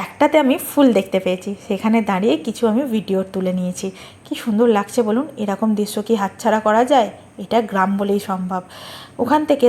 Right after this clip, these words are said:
তারপরে কাজ মিটিয়ে ট্রেনে ধরে আমি চলে এসেছি রামপুরহাট। হ্যাঁ, ঠিকই ধরেছেন, সাঁইথিয়া আসবো কাজের জন্য, আর রামপুরহাট আসবো না, সেটা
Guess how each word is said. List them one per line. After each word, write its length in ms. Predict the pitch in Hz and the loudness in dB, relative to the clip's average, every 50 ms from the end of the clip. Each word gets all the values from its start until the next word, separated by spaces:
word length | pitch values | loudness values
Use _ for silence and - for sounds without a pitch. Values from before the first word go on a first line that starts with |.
| 233 | 4
তারপরে 280 | 226 214 202 - 208 214 214 - | 4 0 0 0 -4 -4 -2 -2
কাজ 120 | 208 202 196 - | -2 -2 -2 -4
মিটিয়ে 260 | 208 202 208 - 233 262 262 - | -6 -4 0 0 0 0 0 -4
ট্রেনে 320 | - 208 196 196 196 202 202 196 | -6 -6 -4 -2 -2 -2 -2 -2
ধরে 160 | 196 196 214 262 247 | -2 0 2 2 2
আমি 120 | 202 190 202 208 | 0 -2 -4 -4
চলে 160 | - 196 190 185 | -4 -4 -4 -4
এসেছি 180 | 185 - - 330 339 269 | -4 -2 -2 0 2 2
রামপুরহাট। 500 | 240 202 190 180 - 180 180 175 175 170 - - - - - - - - - | 2 0 0 -2 -6 -6 -6 -6 -8 -10 -12 -16 -20 -20 -20 -20 -20 -10 -4
হ্যাঁ, 180 | - 208 185 170 - - - - - | -4 -4 -2 -4 -8 -12 -18 -20 -10
ঠিকই 240 | - - 262 - 247 208 202 | -6 -6 -2 -2 0 0 0
ধরেছেন, 340 | 190 175 175 175 - - 185 - - - - - - - - - - - - | -2 -2 -4 -4 -6 -10 -10 -12 -16 -18 -18 -18 -18 -18 -18 -20 -20 -18 -8
সাঁইথিয়া 460 | - - 220 214 220 220 - 247 247 240 233 | -2 0 2 2 2 2 2 2 4 4 2
আসবো 180 | 226 220 220 226 220 | 2 0 -2 -2 0
কাজের 240 | 214 208 214 214 208 214 - | 0 0 0 -2 -2 -2 -2
জন্য, 180 | 214 208 208 202 202 208 - - - | -2 0 0 -2 -4 -6 -6 -2 0
আর 80 | 254 247 220 | 0 2 2
রামপুরহাট 440 | 202 196 190 190 214 208 220 214 214 214 208 | 0 -2 -2 -2 -2 0 0 0 0 0 0
আসবো 200 | 208 208 - 214 214 220 | 0 0 0 0 2 2
না, 60 | 214 208 214 - - - - | 0 0 -4 -6 -12 -12 -8
সেটা 180 | 247 - 202 | -4 -4 -2